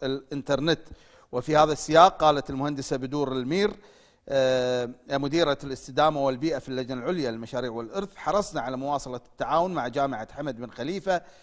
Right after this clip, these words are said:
بعد النجاح الذي حققته الدورة التدريبية العام الماضي بمشاركة أكثر من تسعمية متدرب، إذ نؤمن، أو إذ نؤمن بقدرة بطولة قطر على إحداث نقلة نوعية في طرق مراعاة الاستدامة في كافة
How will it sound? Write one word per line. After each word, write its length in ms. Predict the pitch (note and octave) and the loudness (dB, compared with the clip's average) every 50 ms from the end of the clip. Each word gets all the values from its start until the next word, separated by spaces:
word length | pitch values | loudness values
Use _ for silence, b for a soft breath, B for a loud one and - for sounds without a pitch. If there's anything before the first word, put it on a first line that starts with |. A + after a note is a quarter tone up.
| b b b b - | b b b b 6
بعد 220 | G#3+ A3+ A#3 F3+ | 8 8 8 6
النجاح 440 | F3 D#3 D3 C3+ B2+ D#3+ D3+ B2+ C3+ | 2 -2 -2 0 2 4 4 4 2
الذي 280 | C#3 C#3+ C#3 C3+ C#3 | -2 -2 -2 -2 -4
حققته 540 | - - C#3+ - - D3 - D3 C#3+ - - | -6 -6 -8 -10 -12 -8 -8 -8 -6 -6 -8
الدورة 320 | C3 A#2+ C#3+ D3 C#3+ C3+ C3 | -8 -4 -4 -2 -2 -2 -4
التدريبية 520 | B2 - C#3 A#2+ B2 C3 B2 C3+ C3+ B2+ | -6 -8 -10 -10 -8 -8 -6 -4 -4 -4
العام 240 | A2+ A2+ B2+ C3+ B2 | -2 -2 -2 -4 -4
الماضي 400 | A#2 A#2 C#3 D3+ D3 C3+ D3 C#3+ | -4 -2 -2 -2 -2 -2 -4 -6
بمشاركة 600 | C3+ B2+ A#2+ A2+ D3+ C#3+ C3+ B2+ A#2 - B2 A#2 - - - | -8 -8 -8 -4 -2 -2 -2 -2 -4 -10 -14 -16 -12 -8 -8
أكثر 380 | F3 - - - F3+ F3 D#3+ - b b b b b b b b - | -8 -8 -4 0 0 0 0 -2 b b b b b b b b -8
من 320 | C3 D#3 D#3 D3 D3+ - | -4 -4 -4 -4 -6 -8
تسعمية 540 | - C#3 B2 - - A2+ D#3 D#3 C#3+ C3+ B2+ - | -12 -12 -12 -12 -10 -8 -6 -4 -4 -4 -6 -6
متدرب، 600 | C#3 C3 B2 C3+ B2+ C3 D3 C#3+ B2+ C3+ C#3+ C3 - - - _ - | -8 -8 -6 -4 0 0 0 0 0 -2 -4 -4 -4 -10 -12 _ -4
إذ 100 | E3+ D#3 C#3+ - _ _ - | -4 -4 -6 -10 _ _ -12
نؤمن، 720 | C#3 B2+ C3+ C#3 C#3 - F#3+ G3+ F#3+ D#3 C#3+ B2+ B2 B2 B2+ - _ C3 C3+ | -10 -8 -8 -8 -6 -6 -6 -6 -4 -4 -6 -6 -6 -8 -12 -12 _ -2 -2
أو 200 | C#3 C#3+ C#3 C3+ - _ - E3+ | -2 -2 -2 -6 -10 _ -10 -10
إذ 100 | D3 C#3 | -6 -4
نؤمن 380 | E3 A3+ B3+ F#3+ E3 C#3+ C3 | -2 -2 -2 -2 -2 -4 -4
بقدرة 400 | B2 C3 - D#3+ D3 C#3 C3 B2+ - - | -6 -6 -6 -6 -4 -4 -4 -4 -4 -8
بطولة 260 | C#3+ - D3 D3 C3 | -12 -8 -4 -4 -4
قطر 440 | B2+ - - - C#3+ - D3 C#3 C#3 b b b b b b b - | -4 -2 -2 -4 -2 0 -2 -4 -4 b b b b b b b -4
على 200 | C#3+ D3 D3 C3+ | -2 0 2 0
إحداث 340 | A2 - B2+ C#3 D3 C#3 C3 - - | 0 0 2 2 2 2 2 0 -2
نقلة 340 | B2 E3+ - - F3 D#3 C#3+ | -2 -2 -2 0 0 -2 -2
نوعية 420 | C3 B2 A#2+ A#2 D3 D#3+ C#3+ C3 | -2 -2 -4 -6 -4 -2 -2 -2
في 220 | B2 B2+ - B2+ A#2+ | -2 -4 -6 -10 -8
طرق 260 | - C#3+ C#3 C3+ B2+ - | -6 -4 -4 -4 -6 -8
مراعاة 460 | A#2 A#2+ B2 B2+ A#2 G#2 B2+ C#3 B2+ - | -8 -6 -4 -4 -4 -2 -4 -4 -4 -6
الاستدامة 580 | C3 B2 A#2 - - - A#2+ B2+ C3+ C#3 C3+ B2 | -10 -16 -16 -16 -16 -8 -4 0 0 0 0 -2
في 140 | - - B2 | -8 -14 -16
كافة 520 | - - C#3+ C#3 C3+ C3+ - - D3 C#3 | -12 -10 -8 -8 -8 -8 -6 -6 -6 -6